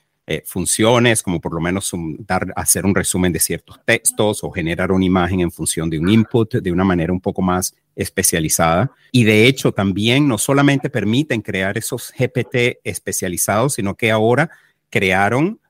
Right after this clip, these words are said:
algo equivalente a lo que tiene Apple con el Apple Store, pero ahora se llama el G P T Store, el G P T Store,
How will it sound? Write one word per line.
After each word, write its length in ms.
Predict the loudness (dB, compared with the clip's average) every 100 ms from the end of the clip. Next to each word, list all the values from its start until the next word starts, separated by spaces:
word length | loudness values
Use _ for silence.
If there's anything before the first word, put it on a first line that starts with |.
| -4
algo 240 | 0 2
equivalente 640 | 2 4 2 4 2 0 0
a 40 |
lo 140 | -2
que 120 | -4 -8
tiene 320 | -4 0 0
Apple 340 | 0 0 -4
con 180 | -2 -4
el 100 | -2
Apple 220 | -2 -2
Store, 360 | -2 -2 -2 -2
pero 200 | -4 -8
ahora 180 | -6 -4
se 140 | -2
llama 340 | 0 0 0 -2
el 240 | -6 -10 _ -4
G 180 | 0 2
P 140 | 0
T 160 | 2 0
Store, 420 | 0 0 2 2
el 60 |
G 160 | 0 -2
P 120 | -2
T 120 | -4
Store, 480 | -4 -2 -2 0 -2